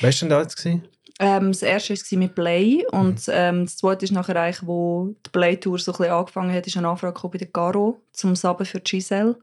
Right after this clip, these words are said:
Speaker 1: Mhm.
Speaker 2: Ähm, und das habe ich dann auch
Speaker 1: Carol,
Speaker 2: irgendwie
Speaker 1: wie?
Speaker 2: Caroline Chauvin.
Speaker 1: Ah, genau.
Speaker 2: Genau.
Speaker 1: Stimmt, stimmt.
Speaker 2: Ja.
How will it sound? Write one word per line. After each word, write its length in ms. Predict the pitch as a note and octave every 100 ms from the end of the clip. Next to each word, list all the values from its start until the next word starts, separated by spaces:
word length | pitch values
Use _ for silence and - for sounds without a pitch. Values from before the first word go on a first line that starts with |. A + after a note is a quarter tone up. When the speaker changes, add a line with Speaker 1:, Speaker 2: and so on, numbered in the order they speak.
| _
Speaker 1:
Mhm. 260 | B2 B2 C3 - _ -
Speaker 2:
Ähm, 460 | E3+ E3+ E3+ E3+ -
und 180 | F3
das 100 | E3+
habe 120 | F3 E3+
ich 60 |
dann 120 | E3 D#3+
auch 140 | E3+
Speaker 1:
Carol, 540 | E3+ C#3 D3 C#3+ C3+ -
Speaker 2:
irgendwie 120 | D3+ -
Speaker 1:
wie? 40 | -
Speaker 2:
Caroline 400 | F#3+ F#3 F#3 F#3
Chauvin. 480 | F3+ F3+ D#3+ D#3+ E3
Speaker 1:
Ah, 140 | D3
genau. 340 | C3+ B2 A#2+ G#2
Speaker 2:
Genau. 320 | - F3+ E3+ E3
Speaker 1:
Stimmt, 160 | E3 - -
stimmt. 180 | -
Speaker 2:
Ja. 180 | F#3 F3